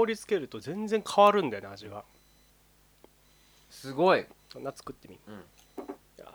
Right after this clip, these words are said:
Speaker 2: あ、
Speaker 1: これがさ、
Speaker 2: ここうまい。
Speaker 1: これをね、ハイボール二杯飲んだ後に、
Speaker 2: うん。
Speaker 1: 食うんですよ、これを。
Speaker 2: うん。
Speaker 1: もう最高。
Speaker 2: <laughs>
Speaker 1: 最高だよ。
Speaker 2: でも、ネギちゃんね、ハイボール二杯飲まなくてもね、アイス食べたら結構最高って言うと思うよ。
Speaker 1: <laughs>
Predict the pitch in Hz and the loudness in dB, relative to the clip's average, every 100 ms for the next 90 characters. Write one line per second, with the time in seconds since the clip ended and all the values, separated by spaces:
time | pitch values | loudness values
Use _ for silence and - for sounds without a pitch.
0 | - 101 87 - 110 107 113 110 113 - | -14 -12 -12 -14 -12 -10 -4 -4 -4 -14
1 | - - - - - - 131 131 139 143 | -20 -20 -20 -20 -14 -4 -2 0 2 2
2 | 143 147 - 160 165 175 156 160 147 151 | 2 -2 2 2 4 2 2 2 2 2
3 | 147 135 131 120 117 101 107 95 _ _ | 2 2 0 -6 -8 -10 -14 -20 _ _
4 | _ _ - - 156 131 107 - 95 95 | _ _ -8 0 2 0 -4 -12 -14 -14
5 | 95 - - 101 98 - - - _ - | -16 -16 -18 -18 -18 -18 -20 -20 _ -20
6 | 101 107 135 156 185 190 180 - 135 131 | -10 0 6 8 12 12 10 8 4 4
7 | - 131 - 214 - 190 - 202 208 208 | -2 -4 4 4 8 4 6 6 6 2
8 | - - 127 156 160 208 277 277 170 139 | 2 -2 2 2 6 8 10 8 6 4
9 | - 202 160 190 254 339 262 160 190 240 | 2 -4 -2 -2 0 2 0 2 2 2
10 | 254 170 185 147 135 135 - 107 113 147 | 0 -2 -4 -2 0 -2 -2 -4 -2 0
11 | 143 127 107 113 - - 113 - 113 117 | 0 -2 -4 -6 -8 0 0 2 0 2
12 | 147 - - 226 320 262 214 208 208 196 | 6 6 6 6 6 10 10 12 10 8